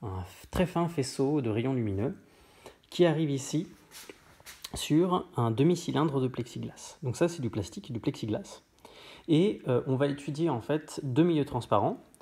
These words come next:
l'air, qui est de ce côté, c'est le milieu transparent, et le plexiglas, qui est un autre milieu transparent. Et on va voir comment les rayons lumineux, eh bien, sont,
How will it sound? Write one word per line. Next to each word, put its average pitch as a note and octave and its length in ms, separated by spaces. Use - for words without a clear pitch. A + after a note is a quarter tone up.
l'air, C3+ 720
qui - 80
est - 20
de - 60
ce A#2 80
côté, - 420
c'est - 140
le G#2 60
milieu G#2 140
transparent, G#2+ 680
et D3+ 340
le D3+ 140
plexiglas, C#3+ 480
qui - 100
est - 20
un A#2 40
autre - 160
milieu D3 120
transparent. A#2 420
Et C#3 40
on A2 60
va G#2 80
voir D3 160
comment D3+ 180
les C3+ 120
rayons C3 200
lumineux, B2+ 540
eh A#2 60
bien, D3 280
sont, C#3+ 420